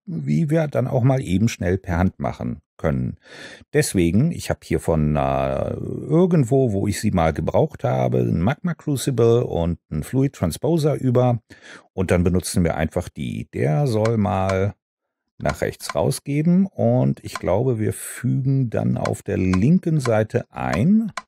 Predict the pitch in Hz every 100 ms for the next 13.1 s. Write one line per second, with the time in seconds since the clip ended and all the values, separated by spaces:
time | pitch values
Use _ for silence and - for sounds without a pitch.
0 | _ _ - - _ _ _ _ _ _
1 | _ _ - 98 95 95 90 87 80 -
2 | - 87 87 127 120 95 175 127 90 85
3 | 87 85 78 67 - 170 - 98 95 80
4 | 78 76 - - 85 73 76 78 95 147
5 | 185 208 175 _ _ _ _ - - 73
6 | 73 73 76 78 78 78 80 80 82 98
7 | _ _ _ - - _ _ _ _ _
8 | _ _ _ 147 110 80 82 135 - 170
9 | 151 - 147 131 123 - 110 - 113 -
10 | 101 - - 85 - - 65 - 73 58
11 | - - - - - - - - _ -
12 | 80 78 80 80 85 69 62 62 73 104
13 | 208